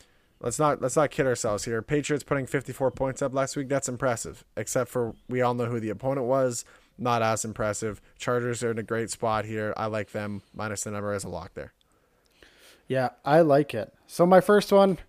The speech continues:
Speaker 2: although I talked myself almost out of it earlier, I'm gonna go Tampa Bay minus four here. They're gonna show why they're the class of the division.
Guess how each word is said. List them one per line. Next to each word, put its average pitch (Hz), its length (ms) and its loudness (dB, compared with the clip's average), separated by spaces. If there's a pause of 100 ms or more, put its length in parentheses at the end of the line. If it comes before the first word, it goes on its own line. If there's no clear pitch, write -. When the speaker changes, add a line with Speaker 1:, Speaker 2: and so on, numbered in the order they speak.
(140)
Speaker 2:
although 147 240 6
I 156 100 10
talked 160 340 4
myself 139 420 4
almost 143 380 0
out 147 160 4
of 139 80 2
it 143 160 2
earlier, 143 420 2 (300)
I'm 160 100 2
gonna 190 140 10
go 170 100 12
Tampa 143 340 4
Bay 123 160 4
minus 117 360 0
four 127 240 -2
here. 123 280 -2 (220)
They're 156 100 0
gonna 156 140 4
show 151 200 2
why 123 260 2
they're 127 120 2
the 123 80 0
class 123 360 0
of 123 140 0
the 117 60 -4
division. 151 520 4